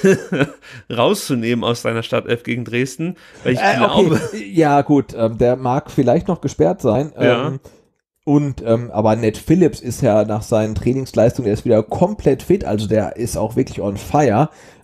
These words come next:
Speaker 2: ähm, und der wird dann gegen Ma-, äh, neben Marc-Oliver Kempf dann, ähm, das Innenverteidiger-Duo bilden.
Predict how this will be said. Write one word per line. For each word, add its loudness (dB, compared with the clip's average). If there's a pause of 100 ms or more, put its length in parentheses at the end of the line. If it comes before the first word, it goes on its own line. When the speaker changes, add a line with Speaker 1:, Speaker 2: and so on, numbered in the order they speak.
Speaker 2:
ähm, 2
und -6
der 4
wird -4
dann 0
gegen -4
Ma-, -2
äh, 0
neben 2
Marc-Oliver 2
Kempf 0
dann, -2
ähm, -2
das 0
Innenverteidiger-Duo -2
bilden. -6